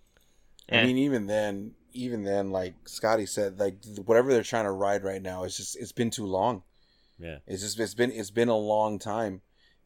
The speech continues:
Speaker 3: Mm-hmm.
Speaker 1: And we're talking about, like, PlayStation three, PlayStation, it doesn't seem like far, like, a f-, long time, but I mean,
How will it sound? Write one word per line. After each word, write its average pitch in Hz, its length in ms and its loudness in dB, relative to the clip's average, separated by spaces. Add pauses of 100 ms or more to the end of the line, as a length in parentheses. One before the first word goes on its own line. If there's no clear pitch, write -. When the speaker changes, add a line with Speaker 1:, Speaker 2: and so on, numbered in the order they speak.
Speaker 3:
Mm-hmm. - 80 -8
Speaker 1:
And 98 880 -4 (440)
we're 107 200 0
talking 113 320 4
about, 101 220 2
like, 98 180 0
PlayStation 107 560 -4
three, 113 220 -2
PlayStation, 98 920 -6 (380)
it 107 260 -4
doesn't 143 200 -6
seem 180 240 2
like 175 160 4
far, 104 420 4
like, 104 140 0
a 101 40 -6
f-, - 120 -12
long 101 300 -2
time, 110 260 0
but 104 140 6
I 101 40 2
mean, 104 240 -4